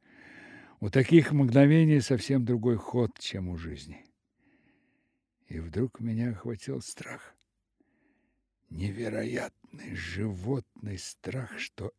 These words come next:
этот человек, имени которого я даже не знаю,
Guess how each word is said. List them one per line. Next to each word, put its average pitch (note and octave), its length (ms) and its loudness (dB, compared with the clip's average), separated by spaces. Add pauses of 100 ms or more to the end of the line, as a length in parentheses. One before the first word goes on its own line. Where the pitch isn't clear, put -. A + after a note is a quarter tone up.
(100)
этот - 680 -4
человек, G#2+ 840 -8
имени A#2+ 360 -2
которого B2 580 -8
я A#2 120 -4
даже A2+ 260 -6
не A2 160 0
знаю, A2 520 -4